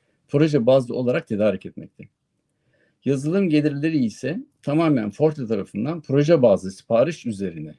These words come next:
geliştirilen ürünlerin satışı ile Forte'nin AR-GE faaliyetleri sonucunda elde ettiği birden fazla müşteriye satılabilir nitelikte ürünlerin satışından oluşmakta.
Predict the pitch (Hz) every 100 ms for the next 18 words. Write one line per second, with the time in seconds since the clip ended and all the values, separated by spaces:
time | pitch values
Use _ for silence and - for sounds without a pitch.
0 | _ 90 80 - 90 90 143 151 101 85
1 | 80 80 - 120 107 - 85 135 156 -
2 | 151 151 101 117 220 _ _ _ _ -
3 | 156 185 165 151 123 107 87 87 - 92
4 | 82 101 95 95 98 117 123 131 131 -
5 | 151 190 _ _ _ _ _ 127 143 139
6 | 185 196 156 123 107 107 104 110 - 120
7 | 113 104 - 139 147 147 147 190 196 147
8 | 123 104 110 147 160 151 196 202 139 -
9 | - 92 82 80 - - - _